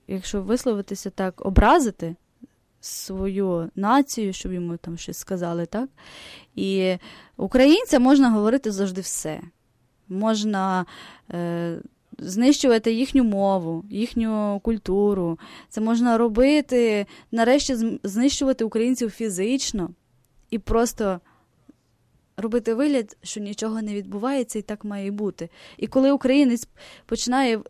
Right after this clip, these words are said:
казати: «Я хочу розмовляти своєю мовою, я хочу співати свою пісню, жити на своїй землі»,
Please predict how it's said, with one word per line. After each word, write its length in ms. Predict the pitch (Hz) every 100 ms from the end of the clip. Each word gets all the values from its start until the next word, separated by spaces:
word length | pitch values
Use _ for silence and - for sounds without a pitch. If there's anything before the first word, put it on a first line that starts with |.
| _ -
казати: 520 | - 214 240 233 208 190 - - _ _ _ _ - - 80 -
«Я 500 | - 202 226 226 208 _ _
хочу 440 | - 226 220 220
розмовляти 480 | 208 220 214 208 202
своєю 520 | - 175 175 240 285
мовою, 280 | 247 226 196
я 60 |
хочу 200 | 196 208
співати 360 | - - 202 196
свою 380 | - - 190 254
пісню, 340 | 240 226 208
жити 240 | 190 220 208
на 120 | 196
своїй 360 | - 196 196
землі», 380 | 185 185 196 302